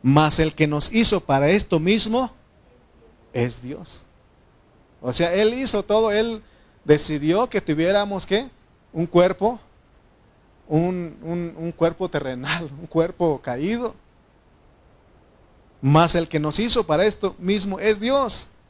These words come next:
¿Para qué nos hizo así? Para desgastar nuestro viejo hombre. Fíjense que hay una historia en Génesis treinta y dos. Y aquí está la historia de Jacob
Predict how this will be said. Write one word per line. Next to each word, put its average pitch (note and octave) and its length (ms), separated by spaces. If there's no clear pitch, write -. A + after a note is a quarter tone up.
¿Para D3+ 220
qué B3 160
nos B3 160
hizo A3 240
así? A#3+ 300
Para C#3+ 320
desgastar C#3+ 800
nuestro C#3+ 400
viejo D3 380
hombre. D#3+ 420
Fíjense G#3 380
que D3 160
hay E3+ 120
una G3+ 140
historia F3+ 400
en E3 80
Génesis E3 440
treinta B2 280
y A2 80
dos. D3 460
Y C3+ 200
aquí E3 420
está F3+ 220
la F3+ 100
historia E3+ 260
de E3 120
Jacob D#3 500